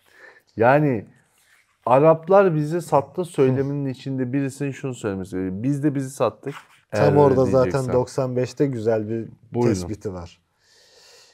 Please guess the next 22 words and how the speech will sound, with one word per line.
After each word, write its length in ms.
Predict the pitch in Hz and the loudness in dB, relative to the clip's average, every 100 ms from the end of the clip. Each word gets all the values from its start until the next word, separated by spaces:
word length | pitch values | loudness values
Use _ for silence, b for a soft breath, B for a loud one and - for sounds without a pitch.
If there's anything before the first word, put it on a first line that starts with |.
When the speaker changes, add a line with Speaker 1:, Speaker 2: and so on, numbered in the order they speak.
| - | -6
Speaker 2:
Bin 160 | 139 143 | 2 4
dokuz 260 | 147 147 | 4 2
yüz 80 | 135 | 2
on 220 | 160 165 | 4 6
dört 200 | 151 131 | 4 4
ve 40 | 120 | 0
on 240 | 139 160 | 2 2
sekiz 360 | 156 147 139 131 | 4 0 0 -2
yılları 320 | 139 139 139 | 2 4 6
arasında 520 | 139 123 - 117 104 | 6 4 0 -2 0
ve 140 | 104 104 | 0 0
Büyük 260 | 135 151 | -4 -2
Cihan 260 | 123 135 143 | -2 0 2
Harbi 300 | 135 123 131 | 0 0 -4
sırasında 680 | - 120 - 101 90 90 - _ - | -4 -4 -4 -10 -12 -14 -18 _ -12
işler 340 | 127 - 156 | -6 0 0
İngilizlerin 680 | 135 160 160 151 135 143 151 | 0 0 0 0 2 2 2
aleyhine 560 | 117 131 131 127 147 135 | 0 2 2 2 2 2
döndüğü 380 | 127 123 139 131 | 0 0 0 2
zaman 360 | 123 139 143 | 2 2 -2
bunlar 280 | 127 123 127 | -2 0 2
olmuştur. 540 | 120 107 101 - 82 | 2 0 -6 -14 -20